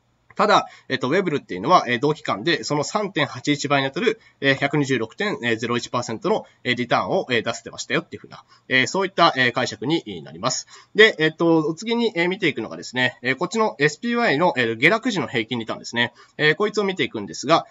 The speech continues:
えー、同じくですね、えー、エスピーワイが、えっと、このと、各投資タームにおいて、えー、下落した時の平均リターンが上に書いてあって、で、下にはですね、えー、そのエスピーワイが下落した時の、えー、ウェブルの平均リターン、えー、それが、えー、記載して、えー、あります。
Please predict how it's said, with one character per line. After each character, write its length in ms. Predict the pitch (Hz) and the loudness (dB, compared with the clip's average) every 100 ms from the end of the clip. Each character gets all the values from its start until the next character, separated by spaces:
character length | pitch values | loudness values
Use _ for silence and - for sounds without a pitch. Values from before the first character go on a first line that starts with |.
| _ | _
え 100 | 147 | 2
ー、 100 | 160 | 2
同 80 | 233 | 2
じ 80 | 254 | -2
く 60 | 165 | -4
で 100 | 117 | -4
す 100 | 117 | 0
ね、 240 | 127 120 | -2 -2
え 120 | 120 131 | -2 0
ー、 120 | 143 | 2
エ 40 | |
ス 140 | 156 - | 0 -4
ピ 180 | 247 247 | -6 -2
ー 20 | |
ワ 160 | 254 | 0
イ 60 | 202 | 2
が、 240 | 156 180 143 | 6 6 6
え 100 | 135 | 2
っ 40 | |
と、 340 | 143 135 131 | 2 0 -2
こ 120 | 127 190 | -2 0
の 240 | 226 - _ | 0 -4 _
と、 160 | 180 180 | -6 -6
各 320 | - 233 208 | -2 -2 0
投 160 | 165 | 0
資 140 | 160 - | 0 0
タ 60 | |
ー 40 | 180 | 0
ム 80 | 135 | 0
に 80 | |
お 80 | 107 | -4
い 60 | 101 | 0
て、 180 | 175 151 | 0 2
え 80 | 131 | 2
ー、 40 | |
下 80 | 131 | 2
落 200 | 175 208 | 0 -2
し 40 | |
た 80 | - | -4
時 180 | 208 214 | -4 -4
の 100 | 185 | -4
平 180 | 131 127 | -2 -2
均 160 | 135 | -2
リ 100 | 127 | -4
タ 140 | 120 120 | -4 -4
ー 40 | |
ン 20 | 123 | 0
が 100 | 143 | 0
上 140 | 113 | 0
に 100 | 113 | -2
書 80 | 113 | -6
い 60 | |
て 100 | 98 | -8
あ 40 | - | -16
っ 40 | |
て、 300 | _ 170 151 - - - | _ -2 -2 -4 -14 -4
で、 120 | 190 | -2
下 180 | - 214 | 0 0
に 80 | 240 | 0
は 120 | 185 | 0
で 80 | - | -4
す 140 | 117 | -2
ね、 160 | 127 - _ | -2 -2 _
え 60 | 139 | -4
ー、 20 | |
そ 120 | 175 | -2
の 80 | 170 | -2
エ 60 | 156 | -2
ス 120 | - | -4
ピ 140 | 208 | -2
ー 20 | |
ワ 100 | 226 | 0
イ 60 | 202 | 0
が 100 | 180 | 2
下 140 | 143 | 2
落 220 | 160 175 208 | 0 0 -2
し 60 | |
た 100 | 233 | -2
時 200 | 233 220 | -4 -2
の、 160 | 233 240 | -2 -2
え 100 | 135 | -2
ー、 40 | |
ウ 40 | 123 | 0
ェ 100 | 135 | -2
ブ 100 | 113 | -2
ル 80 | 151 | -4
の 80 | |
平 200 | 196 123 | -4 -4
均 140 | 107 101 | -6 -10
リ 80 | 78 | -8
タ 100 | 82 | -14
ー 60 | |
ン、 40 | - _ _ | -16 _ _
え 60 | 151 | -2
ー、 20 | |
そ 80 | 180 | 0
れ 80 | 190 | 4
が、 200 | 180 - | 4 4
え 100 | 120 | -2
ー、 60 | 113 | -4
記 60 | |
載 180 | - 107 | -6 -8
し 80 | - | -2
て、 140 | 131 135 | -2 -2
え 100 | 104 | -10
ー、 40 | |
あ 20 | 80 | -10
り 80 | |
ま 120 | 80 147 | -2 -2
す。 180 | - | -2